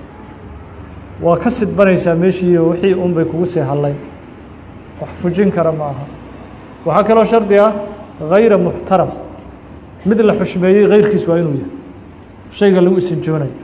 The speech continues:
Shayga lagu isinjoonayo dee dhagax kaliya, dhagaxa tusaale un baa loola jeedaahe, dhagax shardi ma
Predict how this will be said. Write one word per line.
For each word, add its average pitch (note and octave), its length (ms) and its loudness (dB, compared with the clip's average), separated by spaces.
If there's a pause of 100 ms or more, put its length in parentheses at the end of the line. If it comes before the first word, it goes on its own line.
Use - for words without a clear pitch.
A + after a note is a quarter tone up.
(220)
Shayga A#3 280 4
lagu B3 160 2
isinjoonayo G#3 600 2
dee F3+ 100 2
dhagax G3+ 380 2
kaliya, F#3+ 300 4 (460)
dhagaxa G3 320 4
tusaale F#3 340 2
un G#3 160 -2
baa F3+ 120 4
loola F3+ 220 2
jeedaahe, F#3 440 4 (580)
dhagax G#3 340 2
shardi G3 300 2
ma F3+ 120 0